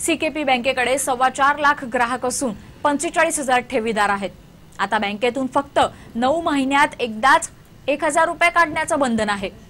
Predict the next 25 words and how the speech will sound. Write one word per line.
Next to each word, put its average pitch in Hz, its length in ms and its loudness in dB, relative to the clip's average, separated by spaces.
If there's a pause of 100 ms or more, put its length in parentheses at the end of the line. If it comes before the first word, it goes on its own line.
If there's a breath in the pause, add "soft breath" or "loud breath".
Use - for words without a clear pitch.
(460)
यामुळे 233 460 2
सर्वसामान्य 277 760 -2
ग्राहकांचे 240 680 -4 (200)
हाल 220 160 0
होत 208 220 -6
आहेत. 196 200 -4 (600)
या 208 120 0
बँकेत 214 380 -2 (280 loud breath)
अनेक 254 380 -2 (100)
निवृत्तधारकांनी 240 1080 -4
आपले 220 320 -6
पैसे 220 380 -4
गुंतवले 202 440 -4
होते. 196 300 -6 (500)
अशा 226 240 -2
निवृत्तीधारकांना 233 1000 -2 (220 loud breath)
आपला 233 380 0
वैद्यकीय 254 640 -2
खर्च 247 260 -10 (120)
कसा 262 240 0
करायचा 254 420 2
असा 220 240 0
प्रश्न 214 340 -6
पडला 202 280 -2
आहे. 190 220 0